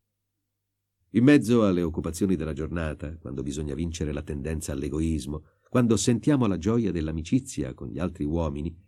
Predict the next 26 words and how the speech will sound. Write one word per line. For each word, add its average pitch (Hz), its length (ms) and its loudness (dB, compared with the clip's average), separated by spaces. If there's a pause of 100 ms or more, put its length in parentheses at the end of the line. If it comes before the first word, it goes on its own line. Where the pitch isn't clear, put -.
(160)
in 131 140 8
ogni 165 220 6
momento 85 560 2
il 60 100 -10
cristiano 98 640 0
deve 85 300 0
rinnovare 85 600 0
il 73 120 -2
suo 85 180 0
incontro 76 480 -4
con 64 180 -12
Dio. 57 300 -10 (800)
Per 123 220 8
Cristo 123 500 4
e 87 80 2
nello 71 240 -6
Spirito 73 420 -6
Santo, 113 640 -2
il 104 140 0
cristiano 135 600 0
ha 123 60 0
accesso 123 480 -2
all'intimità 95 580 -2
di 90 120 -4
Dio 78 140 -4
Padre 60 460 -12